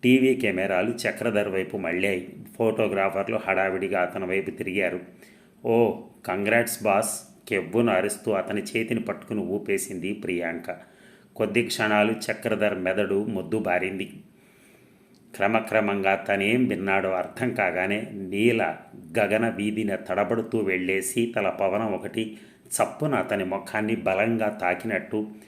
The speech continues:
బ్రహ్మాండమైన వెలుగు, ఆనందం, విషాదం, ఉద్వేగం, అన్ని భావాలు ఒక్కసారిగా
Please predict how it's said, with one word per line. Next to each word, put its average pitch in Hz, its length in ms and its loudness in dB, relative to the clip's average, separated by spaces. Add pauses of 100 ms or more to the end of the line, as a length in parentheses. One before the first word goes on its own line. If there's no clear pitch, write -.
(260)
బ్రహ్మాండమైన 110 840 2
వెలుగు, 107 520 2
ఆనందం, 101 680 0
విషాదం, 95 640 0
ఉద్వేగం, 95 680 -4
అన్ని 113 380 0
భావాలు 101 640 0
ఒక్కసారిగా 98 960 -2